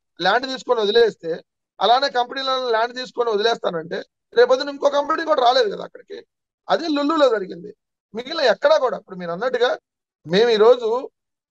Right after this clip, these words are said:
రెండు రకాలైనటువంటి ఇక్కడ డెవలప్‌మెంట్ యాక్టివిటీస్ చెప్పాలి సార్. ఎందుకంటే మా గురజాడ అప్పారావు గారు చెప్పినట్టు దేశం అంటే మట్టి కాదు, దేశం అంటే మనుషులే అని. మనుషుల మానవ అభివృద్ధే నిజమైన అభివృద్ధి అని మేము నమ్ముతున్నాం ఈరోజు.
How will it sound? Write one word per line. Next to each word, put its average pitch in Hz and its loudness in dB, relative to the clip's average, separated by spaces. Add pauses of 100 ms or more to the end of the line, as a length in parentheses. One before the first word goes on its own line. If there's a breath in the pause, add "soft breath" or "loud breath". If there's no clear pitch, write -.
రెండు 214 -4
రకాలైనటువంటి 233 2
ఇక్కడ 202 -2
డెవలప్‌మెంట్ 208 0
యాక్టివిటీస్ 190 -6
చెప్పాలి 156 -6
సార్. 156 0
ఎందుకంటే 202 -2 (800)
మా 175 4 (480)
గురజాడ 247 4
అప్పారావు 226 -2
గారు 180 -4
చెప్పినట్టు 160 -16 (540)
దేశం 254 2
అంటే 247 -2
మట్టి 196 -6
కాదు, 220 0
దేశం 202 -4
అంటే 214 -6
మనుషులే 180 -6
అని. 165 -8 (760)
మనుషుల 262 2
మానవ 240 4
అభివృద్ధే 226 0
నిజమైన 208 -4
అభివృద్ధి 190 2
అని 208 -6
మేము 175 -6
నమ్ముతున్నాం 165 -4
ఈరోజు. - -6